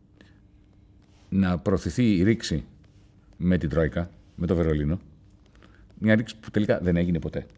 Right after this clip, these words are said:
Δεν έγινε ποτέ, δεν είναι ότι έγινε και απέτυχε, δεν έγινε ποτέ. Αλλά σε εκείνο το πλαίσιο θεωρούσα ότι προείχε η ρήξη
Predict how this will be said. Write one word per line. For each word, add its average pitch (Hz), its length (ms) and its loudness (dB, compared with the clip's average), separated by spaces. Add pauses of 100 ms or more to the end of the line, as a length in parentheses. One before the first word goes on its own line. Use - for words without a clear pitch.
(160)
Δεν 76 140 -4
έγινε 82 200 0
ποτέ, 78 180 -2
δεν 76 80 0
είναι 80 100 0
ότι 78 120 0
έγινε 76 220 0
και 71 100 -4
απέτυχε, 82 320 -4
δεν 95 140 2
έγινε 82 220 0
ποτέ. 69 360 -4
Αλλά 82 280 -2
σε - 120 -8
εκείνο 156 220 4
το 143 100 2
πλαίσιο 85 460 0 (420)
θεωρούσα 120 420 2
ότι 90 500 2 (1600)
προείχε 151 420 6
η 143 60 6
ρήξη 160 520 4